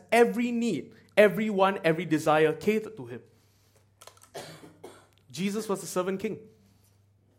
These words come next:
It's, it's ironic. It, it, it doesn't make sense. You see, when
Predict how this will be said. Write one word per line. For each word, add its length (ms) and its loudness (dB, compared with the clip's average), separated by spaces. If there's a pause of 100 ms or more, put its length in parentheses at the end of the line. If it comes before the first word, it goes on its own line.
(300)
It's, 300 -8
it's 220 -4
ironic. 420 2
It, 160 0
it, 220 -2
it 120 0
doesn't 300 4
make 180 0
sense. 460 -2 (1900)
You 80 -8
see, 440 -4 (120)
when 580 4